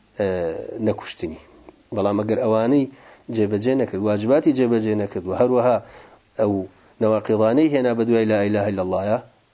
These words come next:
ئەو کاتە کوژرێ. ئەوەی معنای تەثەبوت دەکا، ئەوە معنای تەبەیونەکە. ئاەتەکە خۆی فەرمێ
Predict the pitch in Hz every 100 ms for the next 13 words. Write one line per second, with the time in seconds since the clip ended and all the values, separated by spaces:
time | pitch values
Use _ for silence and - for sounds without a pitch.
0 | _ 113 104 - 90 110 104 113 127 143
1 | - - - - _ _ - - - 208
2 | 127 107 104 90 - 90 90 - 80 -
3 | - - 151 139 110 110 101 95 92 87
4 | 85 - - _ _ _ _ _ _ _
5 | _ _ _ _ _ _ _ _ _ _
6 | _ _ _ _ _ _ _ _ _ _
7 | _ _ _ _ _ _ _ _ _ _
8 | _ - 127 127 151 - 156 143 143 143